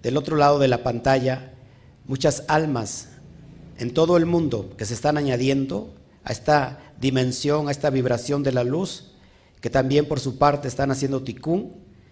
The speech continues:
para que puedan rectificar y podamos rectificar, Padre, lo que hace falta, a fin de que entre, llegue la era mesiánica. Así que te damos a ti toda la gloria, la honra y la alabanza.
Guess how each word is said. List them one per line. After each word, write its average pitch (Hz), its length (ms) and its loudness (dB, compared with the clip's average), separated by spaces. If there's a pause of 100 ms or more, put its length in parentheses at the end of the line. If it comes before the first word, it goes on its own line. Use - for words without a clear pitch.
(300)
para 120 300 0
que 117 720 0
puedan 156 240 4
rectificar 139 760 -2
y 143 60 -2
podamos 139 400 0
rectificar, 127 680 -4
Padre, 147 240 2
lo 127 140 0
que 139 100 -2
hace 135 200 -2
falta, 143 640 -4 (1040)
a 110 120 -4
fin 190 600 0 (320)
de 120 180 -6
que 120 460 0
entre, 139 600 0 (240)
llegue 127 640 -2
la 117 200 0
era 127 160 4
mesiánica. 110 640 -4 (500)
Así - 160 -8
que 147 120 0
te 143 100 0
damos 139 320 4
a 123 80 -4
ti 131 100 -2
toda 127 240 2
la 113 140 0
gloria, 127 400 2
la 117 120 0
honra 131 280 0
y 123 60 0
la 113 100 -2
alabanza. 131 640 -2